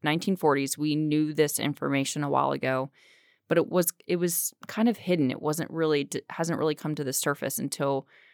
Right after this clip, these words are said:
probably recently. But it was run by a guy named Ansel Keys, who had a lot of influence with the government, but also ran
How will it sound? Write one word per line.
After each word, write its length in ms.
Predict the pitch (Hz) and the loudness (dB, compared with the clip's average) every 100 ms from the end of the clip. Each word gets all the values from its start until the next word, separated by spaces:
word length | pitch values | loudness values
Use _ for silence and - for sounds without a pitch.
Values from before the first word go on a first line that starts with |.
| _ | _
probably 440 | - 208 190 165 156 | 2 4 4 2 0
recently. 480 | 143 151 135 127 131 | 0 -2 -4 -4 -2
But 340 | 143 135 127 _ _ _ _ _ | 2 2 2 _ _ _ _ _
it 120 | - 185 | 2 4
was 200 | 170 170 | 2 2
run 280 | 180 202 | 4 6
by 220 | 208 175 165 | 6 6 4
a 40 | |
guy 140 | 165 | 2
named 220 | 151 151 147 | 2 0 0
Ansel 340 | 151 147 151 | -2 -2 -4
Keys, 320 | - 147 143 | -2 -2 0
who 80 | - | 0
had 100 | 143 | 0
a 40 | |
lot 160 | 143 139 | 2 0
of 60 | 143 | 0
influence 800 | - 147 - 147 143 - - - - - | -2 -4 0 0 0 -2 -2 -4 -6 0
with 320 | 156 143 - | 2 2 0
the 80 | 151 | 2
government, 560 | 185 202 175 147 - | 4 6 4 2 0
but 100 | 156 - | -2 0
also 340 | 151 - 156 | 0 2 0
ran 640 | 143 139 143 139 135 139 | 0 -2 -2 0 -2 -2